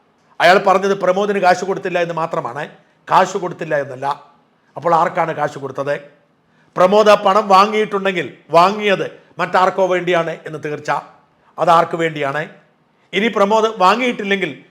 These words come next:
പിന്നെ ആരാണ് വാങ്ങിയത്? അതേസമയം പാർട്ടിയുടെ ജില്ലാ സെക്രട്ടറി മോഹനൻ പറയുന്നത് അങ്ങനെ ഒരു ആരോപണമേ ഇല്ല, അന്വേഷണമേ ഇല്ല, ആരും കാശ് വാങ്ങിയിട്ടില്ലെന്നാണ്. അങ്ങനെയെങ്കിൽ പിന്നെ പ്രമോദിനെ പുറത്താക്കിയത് എന്തിനാണ്? പാർട്ടി നേരിടുന്ന സമാനതകളില്ലാത്ത പ്രതിസന്ധിയുടെ അടുത്ത ഘട്ടമാണ്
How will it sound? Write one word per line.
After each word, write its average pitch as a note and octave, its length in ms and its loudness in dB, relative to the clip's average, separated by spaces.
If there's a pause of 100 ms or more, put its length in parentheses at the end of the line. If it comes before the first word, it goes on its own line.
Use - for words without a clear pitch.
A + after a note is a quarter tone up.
(140)
പിന്നെ E3+ 180 -4
ആരാണ് F3 260 2
വാങ്ങിയത്? D3+ 500 -4 (300)
അതേസമയം G3 420 0
പാർട്ടിയുടെ F#3+ 320 2
ജില്ലാ F#3+ 240 0
സെക്രട്ടറി G3+ 380 -4
മോഹനൻ G3+ 420 -2
പറയുന്നത് G3+ 540 0 (240)
അങ്ങനെ A3 260 0
ഒരു G#3 100 2
ആരോപണമേ A3+ 580 4
ഇല്ല, F#3+ 420 0 (220)
അന്വേഷണമേ A3 640 0
ഇല്ല, F#3 460 0 (140)
ആരും F#3+ 280 0
കാശ് F#3 240 0
വാങ്ങിയിട്ടില്ലെന്നാണ്. D3 760 -4 (160)
അങ്ങനെയെങ്കിൽ F3+ 380 -6
പിന്നെ E3+ 360 -10 (260)
പ്രമോദിനെ E3 380 -4
പുറത്താക്കിയത് D3 540 -8
എന്തിനാണ്? C#3 420 -6 (760)
പാർട്ടി F3 280 0
നേരിടുന്ന F3 600 -2 (180)
സമാനതകളില്ലാത്ത F3+ 800 -2
പ്രതിസന്ധിയുടെ E3+ 840 -6 (320)
അടുത്ത F3 300 0 (220)
ഘട്ടമാണ് E3+ 440 -4